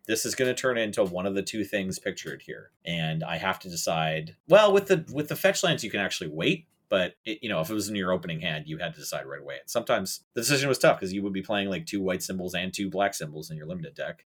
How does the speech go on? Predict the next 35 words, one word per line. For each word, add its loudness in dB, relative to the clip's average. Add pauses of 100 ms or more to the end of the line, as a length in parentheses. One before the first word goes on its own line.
you -6
know, -4
for -8
your -4
sweet -6 (200)
core -2
creatures -6
and -6
also -6
your -6
Vampire -4
Nighthawk -8
that -14
you -12
picked -18
up. -12 (220)
You -4
would -2
have -4
to -20
decide. -6 (120)
And -10
sometimes -6 (160)
you -12
chose -6
wrong. -14 (240)
<laughs> -14 (300)
But, 6 (200)
yeah, 8 (120)
I, 4 (340)
this 4
is, 0
like, 4
extremely 0
elegant, 6